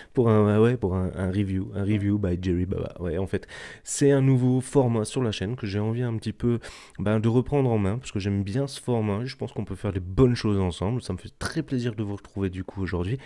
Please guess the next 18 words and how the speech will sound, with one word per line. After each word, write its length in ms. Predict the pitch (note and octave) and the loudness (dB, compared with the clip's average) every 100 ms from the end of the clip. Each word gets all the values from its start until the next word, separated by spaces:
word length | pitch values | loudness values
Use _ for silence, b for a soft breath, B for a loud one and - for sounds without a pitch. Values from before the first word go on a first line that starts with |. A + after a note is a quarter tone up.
| B B | B B
Et 60 | G2 | -2
aujourd'hui, 320 | F#2+ G2 C3 | -2 -2 -2
on 60 | |
va 100 | G2 | -2
parler, 320 | F2+ C#2+ F#2+ A2 | -4 -4 -4 0
ben, 100 | F2 | 2
on 60 | |
va 140 | G2+ B2+ | 4 2
parler 240 | C#3+ C#3 | 0 -2
de 60 | C3 - | -2 -2
punk. 400 | D3 - - - | -2 -6 -20 -12
On 40 | G2+ | -10
va 80 | - | -6
parler 220 | B2+ C3+ | -4 -6
de 60 | - | -2
punk 240 | F#3 D#3+ - | 0 0 2
rock 300 | D3 - E2+ | 0 0 -4
aujourd'hui. 320 | E2 D#2 | -8 -8